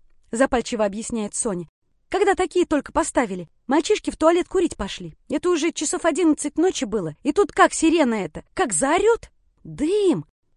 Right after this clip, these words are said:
Понимаю я её мысль. «Нужен дым, и тогда нас услышит охрана». «Да»,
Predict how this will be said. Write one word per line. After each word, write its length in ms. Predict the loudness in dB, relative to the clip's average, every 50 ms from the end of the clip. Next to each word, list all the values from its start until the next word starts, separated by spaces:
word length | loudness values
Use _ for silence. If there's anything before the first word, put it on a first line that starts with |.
| _ _ _ _ _
Понимаю 400 | 2 4 6 6 6 6 4 2
я 140 | 2 2 2
её 320 | 2 0 0 2 2 2
мысль. 360 | 2 2 0 -2 -8 -12 -18 -20 _ _ _ 0
«Нужен 580 | 2 4 6 6 6 4 4 4 4 4 6
дым, 420 | 8 8 8 8 8 4 4 0 -4 _ _ _ _ _
и 100 | -4 0
тогда 380 | 2 2 2 4 4 4 6 6
нас 260 | 6 4 4 2 0
услышит 460 | -2 -2 -2 -2 -2 -2 -2 -2 -4
охрана». 520 | -4 -4 -2 0 0 0 0 -2 -4 -10 -14 _ _ _ _ _ _ _ _ _ _ _
«Да», 220 | -4 -4 -4 -4